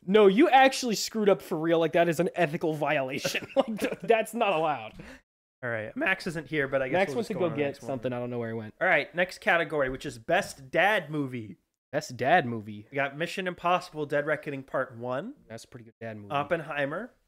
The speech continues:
Speaker 2: Sound of Freedom, John Wick Chapter Four, Air, Ferrari, Napoleon, and Indiana Jones and the Dial of Destiny.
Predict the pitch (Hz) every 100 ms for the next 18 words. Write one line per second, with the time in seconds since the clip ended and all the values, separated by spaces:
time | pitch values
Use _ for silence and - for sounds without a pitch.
0 | _ _ _ - 143 156 226 - 208 175
1 | 190 247 _ _ _ _ _ _ - 143
2 | 156 185 185 180 165 214 220 - 160 135
3 | 143 _ _ _ _ - 151 160 190 226
4 | 254 _ _ _ - 147 139 139 160 214
5 | 294 - _ - - 170 180 190 190 190
6 | 202 _ _ _ _ - 135 - 180 190
7 | 190 180 151 156 147 147 143 - - 127
8 | 123 123 135 139 135 131 120 120 123 -
9 | - 113 107 101